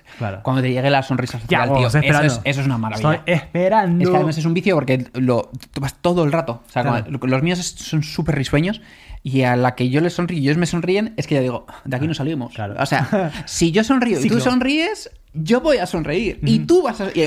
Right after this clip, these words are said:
Speaker 1: Tío, pues estoy esperando eso bastante. Está comiendo mucho más, o sea,
Speaker 2: Qué bien.
Speaker 1: comiendo heavy ahora. Y, y el otro día le dije a Nati, "Joder, o sea, me gustaría poder darle yo pecho".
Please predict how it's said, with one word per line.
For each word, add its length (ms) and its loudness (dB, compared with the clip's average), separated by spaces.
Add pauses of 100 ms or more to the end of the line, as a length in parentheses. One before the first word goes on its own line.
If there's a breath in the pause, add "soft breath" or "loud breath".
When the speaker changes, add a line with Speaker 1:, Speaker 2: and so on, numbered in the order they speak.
Speaker 1:
Tío, 180 2
pues 140 0
estoy 180 0
esperando 320 4
eso 240 2
bastante. 260 2
Está 140 0
comiendo 240 4
mucho 240 2
más, 280 2
o 40 -6
sea, 240 -2 (420)
Speaker 2:
Qué 120 -4
bien. 180 -8 (240)
Speaker 1:
comiendo 520 -2
heavy 340 -4
ahora. 280 -2 (400 loud breath)
Y, 480 0
y 60 -2
el 80 2
otro 100 0
día 100 4
le 20 2
dije 80 2
a 40 2
Nati, 200 0
"Joder, 260 -4
o 60 -6
sea, 120 -6
me 60 -2
gustaría 260 -6
poder 260 -6 (360 soft breath)
darle 260 -2
yo 160 -2
pecho". 440 -4